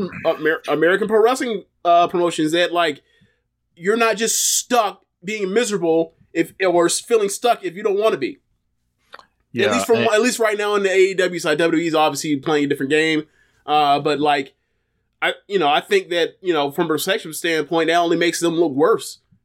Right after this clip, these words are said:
Speaker 2: Who?
Speaker 1: W W E, when it comes to, like,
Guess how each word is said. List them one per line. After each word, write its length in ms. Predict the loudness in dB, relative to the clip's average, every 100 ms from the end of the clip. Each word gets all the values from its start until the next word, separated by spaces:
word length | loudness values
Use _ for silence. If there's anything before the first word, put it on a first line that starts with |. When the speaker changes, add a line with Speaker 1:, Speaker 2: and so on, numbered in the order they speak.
| _ _ _ _ _ _ _ -2
Speaker 2:
Who? 320 | 0 0 -2 -10 _ _ _ _
Speaker 1:
W 200 | 0 2
W 200 | 2 0
E, 120 | 0 2
when 220 | 2 2
it 80 | 2
comes 260 | -2 -2
to, 120 | 0
like, 440 | 2 4 2 -2